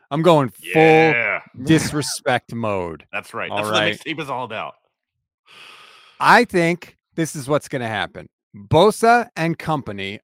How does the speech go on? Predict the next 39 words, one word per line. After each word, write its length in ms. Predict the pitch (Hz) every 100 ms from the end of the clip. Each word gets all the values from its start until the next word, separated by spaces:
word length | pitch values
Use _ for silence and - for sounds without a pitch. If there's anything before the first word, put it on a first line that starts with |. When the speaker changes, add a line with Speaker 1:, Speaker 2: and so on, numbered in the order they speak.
| 127
Speaker 1:
are 140 | 117
gonna 180 | 123 113
get 220 | 131 131
after 320 | 123 117 123
Dak, 480 | 98 95 76 - _ _ _ _ 117
and 180 | 107
we're 120 | 113 139
gonna 160 | 160
see 500 | - 147 139 127 120 _ _ _
league-leading 720 | 135 160 175 151 170 160 156
interception 720 | 151 143 - 175 - 135 113 95 _ -
Dak 280 | 135 -
Prescott 520 | - 127 - 120 113 113
and 200 | 139 131
not 300 | 139 135 135 _
Speaker 2:
<laughs> 100 | _
Speaker 1:
Dak 260 | 151 135 -
Prescott 480 | 139 131 - 123 -
from 160 | 123
the 80 | 117
Tampa 300 | - 120 104
Bay 180 | 92 107
Buccaneers. 640 | 110 104 101 131 95 - _ _ -
'Cause 120 | 139
if 100 | 147
you 160 | 190 190
ask 300 | 185 156 -
me, 440 | 190 240 160 135 _ _ -
the 60 |
forty-niners 600 | - 196 220 185 233 185
defense 480 | 127 143 156 135 120
do 180 | - 151
a 40 |
lot 200 | 143 151
of 80 | 151
things 320 | - 151 139
like 140 | 143 120
Washington's 680 | 127 202 - 120 120 104
defense. 640 | 95 110 - 92 - -